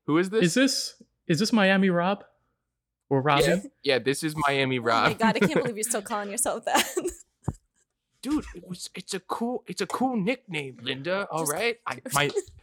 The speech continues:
Speaker 1: my high school
Speaker 2: Hey.
Speaker 1: English te-, what? Okay,
Speaker 2: Sir, are you
Speaker 1: hello,
Speaker 2: talking to
Speaker 1: sorry.
Speaker 2: me?
Speaker 1: Who is this?
Speaker 2: Um, this is, uh, insurance agent Jenkins from State Farm, and I would just like to alert you that you cannot take out an insurance policy on a building that has already burnt down.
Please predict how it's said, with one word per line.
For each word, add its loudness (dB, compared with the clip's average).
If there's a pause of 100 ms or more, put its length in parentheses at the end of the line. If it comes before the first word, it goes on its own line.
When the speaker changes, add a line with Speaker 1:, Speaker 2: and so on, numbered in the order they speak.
(140)
Speaker 1:
my 0
high -2
school 0
Speaker 2:
Hey. 0
Speaker 1:
English -2
te-, -6
what? 2
Okay, 2
Speaker 2:
Sir, 6
are 8
you 8
Speaker 1:
hello, 8
Speaker 2:
talking 4
to 6
Speaker 1:
sorry. 6
Speaker 2:
me? 4 (400)
Speaker 1:
Who 4
is 4
this? 0
Speaker 2:
Um, 4
this 4
is, 4 (100)
uh, 4 (100)
insurance 0
agent 0
Jenkins -2
from -4
State -2
Farm, -2 (320)
and 0
I 2
would 2
just 0
like 0
to 0
alert 0
you 2
that 2
you -2
cannot -2
take 2
out 4
an 0
insurance 0
policy 0
on -2
a -2
building 0
that -2
has -6
already 0
burnt -6
down. -6